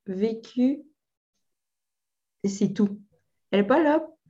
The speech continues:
t'as pas besoin de la comprendre, <laughs> t'as pas besoin de l'analyser. Tu la laisses circuler et tu la relâches, comme un enfant va faire. Un enfant, il, il pleure, il pleure, après il est correct.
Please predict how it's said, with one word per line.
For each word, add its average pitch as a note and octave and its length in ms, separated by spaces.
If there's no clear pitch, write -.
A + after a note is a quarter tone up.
t'as B3 100
pas C#4 100
besoin C4+ 240
de C#4 40
la A#3+ 120
comprendre, G#3 520
<laughs> G3 260
t'as A#3+ 80
pas B3+ 120
besoin C4 240
de A#3 100
l'analyser. G#3+ 640
Tu G#3 120
la E3+ 220
laisses G#3+ 320
circuler B3 640
et B3 80
tu - 180
la F3 160
relâches, E3+ 600
comme C#4+ 180
un G#3 280
enfant G3+ 340
va E3 200
faire. E3 300
Un E3 220
enfant, G#3 340
il, A3 380
il G3 100
pleure, C4+ 440
il G#3 140
pleure, C#4+ 460
après A#3 280
il A3+ 40
est G#3+ 60
correct. F#3 340